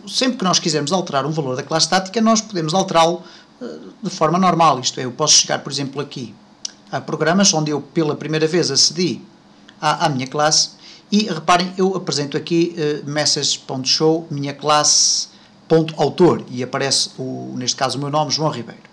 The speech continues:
Mas eu posso imediatamente logo a seguir fazer o seguinte, minha classe ponto autor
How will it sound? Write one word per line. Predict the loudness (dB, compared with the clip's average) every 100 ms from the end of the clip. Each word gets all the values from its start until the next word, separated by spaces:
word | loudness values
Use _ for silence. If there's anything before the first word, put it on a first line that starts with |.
| -20 -20 -20 -4
Mas | 2 2
eu |
posso | 4 4 4
imediatamente | 4 4 0 -2
logo | -2 2
a |
seguir | 2 0 -2
fazer | -4 -4
o | -4
seguinte, | -4 -4 -6
minha | -6 -6
classe | -2 4 4 4 0 -4 -12 -16 -16 -20 -20 -20 -20 -20 -20 -20 -4
ponto | 0 0 -2 -6
autor | -4 0 2 2 0